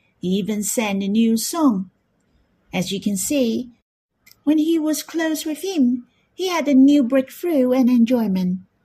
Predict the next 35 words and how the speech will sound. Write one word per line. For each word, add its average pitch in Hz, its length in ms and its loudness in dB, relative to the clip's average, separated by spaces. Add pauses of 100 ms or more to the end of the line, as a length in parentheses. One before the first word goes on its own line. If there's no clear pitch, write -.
(440)
David 202 400 -2
said 220 400 -6
it 285 120 -2
was 254 220 0
God 285 420 -2 (140)
who 330 100 -2
put 349 240 -4
a 330 60 -2
new 320 240 -2
song 330 420 2
in 262 140 8
his 247 200 6
mouth, 196 400 -2 (680)
and 175 120 -4
the 180 40 -6
words 208 520 -4
of 190 220 -10
praise 233 520 -2
to 294 100 -4
God. 285 380 -2 (1000)
That - 160 -8
meant 220 400 -2 (100)
all 269 160 2
these 226 500 0
came 262 340 2
from 254 260 4
his 247 220 2
experience 240 760 -2
with 269 220 -2
God, 330 340 -4 (540)
and 202 240 -4
God 247 460 0
was 294 320 0
the 302 140 -4
fountain. 240 680 2